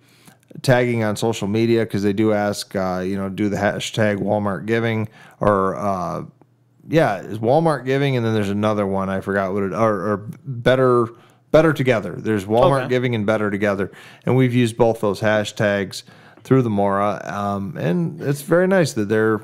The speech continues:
Speaker 1: supporting local community foundations like
Speaker 2: Absolutely.
Speaker 1: this. So, very cool.
Speaker 2: Every little bit helps.
Speaker 1: Yeah.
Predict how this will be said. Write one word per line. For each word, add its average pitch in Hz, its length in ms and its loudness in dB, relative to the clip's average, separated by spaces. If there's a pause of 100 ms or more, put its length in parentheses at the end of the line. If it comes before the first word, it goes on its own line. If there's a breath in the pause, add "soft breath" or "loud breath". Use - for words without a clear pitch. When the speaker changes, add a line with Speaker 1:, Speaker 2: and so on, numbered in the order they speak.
Speaker 1:
supporting 113 440 -2
local 113 280 -4
community 107 460 -2
foundations 107 500 -2
like 98 260 -2
Speaker 2:
Absolutely. 127 360 -2
Speaker 1:
this. - 100 -12 (140)
So, - 380 -8
very 101 220 -6
cool. - 220 -6
Speaker 2:
Every 127 180 -2
little 135 200 -2
bit 139 120 0
helps. - 420 -4 (200)
Speaker 1:
Yeah. 64 240 -4